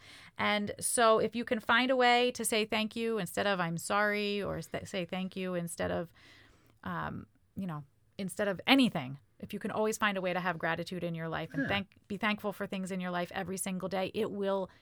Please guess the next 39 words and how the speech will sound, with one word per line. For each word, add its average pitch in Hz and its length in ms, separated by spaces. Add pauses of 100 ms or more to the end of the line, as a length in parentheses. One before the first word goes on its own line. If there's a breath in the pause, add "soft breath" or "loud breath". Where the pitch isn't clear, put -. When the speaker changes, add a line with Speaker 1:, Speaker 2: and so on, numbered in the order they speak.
Speaker 1:
change 180 360 (200)
everything 175 460
Speaker 2:
You 165 40
Speaker 1:
for 330 80
Speaker 2:
know, 302 80
it 117 80
Speaker 1:
you. - 60
Speaker 2:
feels 120 200
good 123 260
to, 110 500
to 104 160
thank 110 260
others, 139 320
and 131 80
it 107 80
feels 110 240
good 107 200
to 113 60
be 127 120
thanked. - 400
So 101 160
I 104 80
think 104 180
that's, 107 440 (580 loud breath)
you 113 60
know, 107 60
I 104 60
think 104 140
that 101 80
al-, 95 320
that 95 140
aligns 98 360
with, 95 400
you 110 80
know, 98 160
a - 20
whole, 113 360
a 110 40
whole 131 360